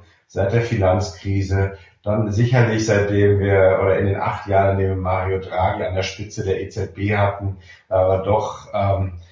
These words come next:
das muss doch irgendwann alles zu Hyperinflation wieder führen, das Mega-Reizwort,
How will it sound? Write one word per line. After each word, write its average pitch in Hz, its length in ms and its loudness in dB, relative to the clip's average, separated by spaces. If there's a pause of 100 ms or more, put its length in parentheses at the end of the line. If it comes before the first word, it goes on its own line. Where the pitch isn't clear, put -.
(180)
das 110 220 -10
muss 127 320 4
doch 123 200 0
irgendwann 113 520 2
alles - 400 -4
zu 113 100 -2
Hyperinflation 113 1300 0
wieder 107 180 2
führen, 107 640 0
das - 260 -2
Mega-Reizwort, 107 1600 2